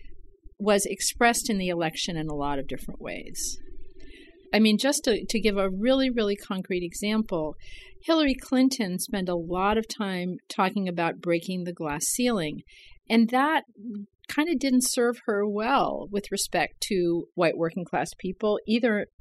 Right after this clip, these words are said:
women or men, because what does the g-, breaking glass ceiling mean? It means highly educated professional women should be able to get the same kinds of jobs that highly educated professional men get.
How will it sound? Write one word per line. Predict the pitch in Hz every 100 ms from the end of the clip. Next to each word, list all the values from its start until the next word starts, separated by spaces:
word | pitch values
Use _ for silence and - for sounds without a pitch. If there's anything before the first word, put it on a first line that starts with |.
| - -
women | 196 220 226
or | 214 240
men, | 311 147 - 170 -
because | 220 - 220 214 214 - - - - -
what | 269 330
does | 330
the | 277
g-, | 220 -
breaking | 240 247 254 220
glass | 220 214
ceiling | - 220 202 202
mean? | 226 214 147 - -
It | 202
means | 220 247 226 220 - - _
highly | - - 262 269 269 262 - _ -
educated | 220 226 226 208 202
professional | - 214 240 254 - 202
women | 175 175 175 175 - -
should | - 214 180
be | 214
able | 220 220
to | 214
get | 196 185
the | 196
same | - 202 214
kinds | 220 208 196 196
of | 180
jobs | - 180 170 170 170 - - _ _ -
that | 208
highly | 196 185 190
educated | - 175 185 180 170 -
professional | - 185 165 165 196 202
men | 214 302
get. | 240 -